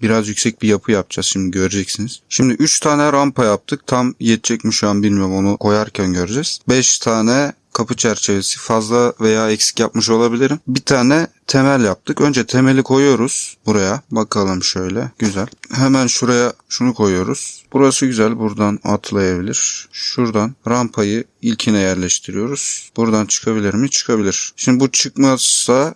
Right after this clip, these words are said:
buraya da koyabilirsiniz. Aynı şekilde rampayı. Şimdi buradan çıktı. Bazen çok fazla uçuyor. Şuradan dışarı geliyor. O yüzden de buraya da kapı çerçevesi koyacağız uçmasın diye.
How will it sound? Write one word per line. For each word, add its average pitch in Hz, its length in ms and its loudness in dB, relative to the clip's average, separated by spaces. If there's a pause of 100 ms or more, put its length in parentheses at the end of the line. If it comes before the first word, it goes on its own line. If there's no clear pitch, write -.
buraya 127 360 4
da 101 160 2 (180)
koyabilirsiniz. 107 1000 0
Aynı 107 200 0
şekilde 95 420 -2
rampayı. 104 600 0
Şimdi 120 240 0
buradan 135 500 2
çıktı. 160 640 0 (120)
Bazen 151 300 4
çok 147 300 0
fazla 127 440 2
uçuyor. 175 340 0
Şuradan 147 600 2 (140)
dışarı 139 400 2
geliyor. 147 460 2 (200)
O 147 160 6
yüzden 156 360 2
de 175 200 2 (120)
buraya 147 300 4
da 143 100 4
kapı 117 260 -4
çerçevesi 98 560 -2
koyacağız 101 380 0
uçmasın 107 600 0
diye. 143 240 0